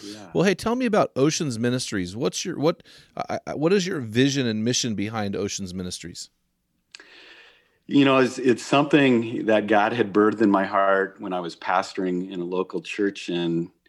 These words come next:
Speaker 1: actually in Red-, Redlands, California, several years ago. Um, because of my own experiences and stuff that I went through, um, with my father and, you know, just how, uh,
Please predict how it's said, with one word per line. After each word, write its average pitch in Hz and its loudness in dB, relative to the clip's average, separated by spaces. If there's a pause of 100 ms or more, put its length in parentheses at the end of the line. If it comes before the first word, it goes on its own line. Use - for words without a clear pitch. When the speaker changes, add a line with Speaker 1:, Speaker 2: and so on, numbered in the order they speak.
(120)
Speaker 1:
actually 95 -4
in 87 0
Red-, 101 2 (120)
Redlands, 95 0
California, 98 2
several 107 2
years 101 2
ago. 90 0 (640)
Um, 95 2 (1080)
because 131 2
of 131 6
my 117 4
own 120 6
experiences 110 4
and 92 -2
stuff - -2
that 90 2
I 92 4
went 104 2
through, 90 -4
um, 87 -6 (680)
with 87 -8
my 92 0
father 92 4
and, 85 -4
you 107 -6
know, 87 -4
just 85 -10
how, 90 0 (120)
uh, - -8